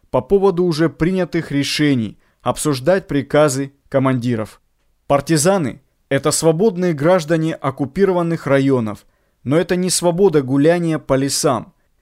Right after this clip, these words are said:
Личную свободу нельзя отделять от свободы советского народа. Партизаны нынешней войны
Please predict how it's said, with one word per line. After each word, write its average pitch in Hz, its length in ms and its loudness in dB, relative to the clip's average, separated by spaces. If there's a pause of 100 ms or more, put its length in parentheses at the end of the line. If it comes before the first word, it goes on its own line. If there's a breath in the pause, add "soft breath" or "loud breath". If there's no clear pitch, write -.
(140)
Личную 160 480 -2
свободу 143 640 0 (340)
нельзя 165 540 0
отделять 143 760 0
от 139 160 -6
свободы 151 540 -2
советского 127 640 -4
народа. 123 500 -4 (600)
Партизаны 156 640 -2
нынешней 175 500 -4
войны 143 440 -4